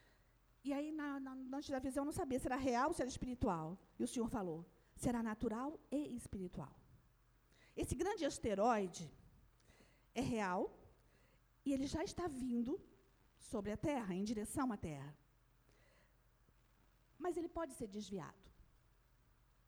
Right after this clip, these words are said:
Porém, espiritualmente, ele não será desviado. Haverá sobre a Terra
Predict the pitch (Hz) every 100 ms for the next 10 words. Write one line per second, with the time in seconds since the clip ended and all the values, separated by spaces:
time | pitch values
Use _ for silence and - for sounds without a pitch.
0 | - - - 202 185 170 180 247 330 -
1 | 247 233 202 214 185 180 175 214 - 262
2 | - - - - 160 160 170 196 311 214
3 | 175 180 170 156 151 - - - _ _
4 | _ - - 175 180 196 190 202 190 175
5 | 202 202 196 175